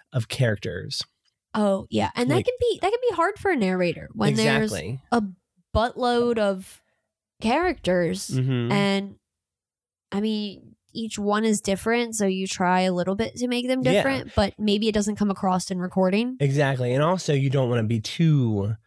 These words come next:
Speaker 1: like, diversified with
Speaker 2: Yeah.
Speaker 1: your voices, because then it, it's just, like, campy.
Speaker 2: Yeah,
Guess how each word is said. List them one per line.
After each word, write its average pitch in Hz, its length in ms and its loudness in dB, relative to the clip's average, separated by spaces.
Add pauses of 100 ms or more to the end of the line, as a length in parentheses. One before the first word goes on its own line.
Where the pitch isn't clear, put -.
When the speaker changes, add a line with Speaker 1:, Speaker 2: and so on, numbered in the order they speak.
(600)
Speaker 1:
like, 110 380 -4 (640)
diversified 104 840 -4 (160)
with 123 180 0
Speaker 2:
Yeah. 220 220 4
Speaker 1:
your 117 100 4
voices, 104 300 -4
because 123 260 -6
then 143 240 2
it, 113 180 -6
it's 123 200 -4
just, - 240 -6
like, 113 300 -4 (100)
campy. 120 640 -4
Speaker 2:
Yeah, 285 240 0